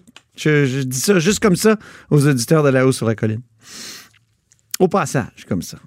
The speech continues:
Donc, c'était tes primeurs préférées, euh, depuis janvier. Euh, dis-moi, un peu de prospective pour l'automne, déjà qu'on a parlé de, de Dominique Anglade avec, euh, son, son nouveau cabinet fantôme.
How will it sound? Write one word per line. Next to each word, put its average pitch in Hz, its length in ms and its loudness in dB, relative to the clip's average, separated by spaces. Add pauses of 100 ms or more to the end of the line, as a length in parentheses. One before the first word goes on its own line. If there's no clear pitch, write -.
(960)
Donc, 220 220 4
c'était 214 260 4
tes 220 140 0
primeurs 170 460 0
préférées, 160 720 2
euh, 127 160 4
depuis 135 520 2
janvier. 131 560 2 (360)
Euh, 139 500 4 (240)
dis-moi, 180 560 4 (220)
un 165 120 4
peu 254 100 2
de - 60 -2
prospective 226 640 -2
pour 170 140 0
l'automne, 190 540 4
déjà 160 300 2
qu'on 160 180 0
a 151 80 2
parlé 156 380 0
de, 139 400 2 (380)
de 127 200 4
Dominique 143 400 2
Anglade 135 420 2
avec, 123 300 0
euh, 120 140 2
son, 117 560 -2
son 123 180 -2
nouveau 131 240 2
cabinet 127 300 0
fantôme. 139 400 -4